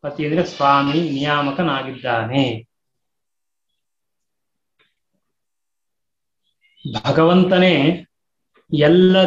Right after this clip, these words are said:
ದೇವತೆಗಳನ್ನ ಸೃಷ್ಟಿ ಮಾಡಿದ ಮೇಲೆ ಆ ದೇವತೆಗಳು ಪರಮಾತ್ಮನ ಅಧೀನರಲ್ಲ ಅಂತ ಹೇಳಲು ಆಗುವುದಿಲ್ಲ. ನಿಶ್ಚಿತವಾಗಿಯೂ ಪರಮಾತ್ಮನ ಅಧೀನರಾಗಿದ್ದಾರೆ.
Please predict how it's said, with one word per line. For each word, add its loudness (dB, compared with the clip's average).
ದೇವತೆಗಳನ್ನ 2
ಸೃಷ್ಟಿ -4
ಮಾಡಿದ 2
ಮೇಲೆ -2
ಆ 2
ದೇವತೆಗಳು 0
ಪರಮಾತ್ಮನ -2
ಅಧೀನರಲ್ಲ -2
ಅಂತ -4
ಹೇಳಲು -2
ಆಗುವುದಿಲ್ಲ. -4
ನಿಶ್ಚಿತವಾಗಿಯೂ 2
ಪರಮಾತ್ಮನ 0
ಅಧೀನರಾಗಿದ್ದಾರೆ. -2